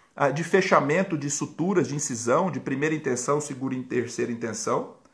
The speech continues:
E tem também questões sobre os problemas, queloide, cicatriz hipertrófica. É isso que cai na prova. Tá? Então vamos organizar o raciocínio. O resto,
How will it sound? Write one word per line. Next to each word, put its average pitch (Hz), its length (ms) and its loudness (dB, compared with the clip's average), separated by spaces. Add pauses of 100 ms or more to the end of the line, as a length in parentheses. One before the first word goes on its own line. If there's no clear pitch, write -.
(480)
E 262 100 2
tem 262 220 4
também 247 260 8
questões 226 460 2
sobre 226 240 4
os 220 100 -4
problemas, 196 840 6
queloide, 185 500 6
cicatriz 185 560 -4
hipertrófica. 170 720 0
É 277 100 2
isso 262 220 0
que 262 80 -6
cai 220 180 0
na 214 120 -2
prova. - 340 -6 (560)
Tá? 151 100 2
Então 180 160 4
vamos 262 200 8
organizar 214 480 6
o 170 40 8
raciocínio. 170 760 0
O 247 60 0
resto, 208 600 2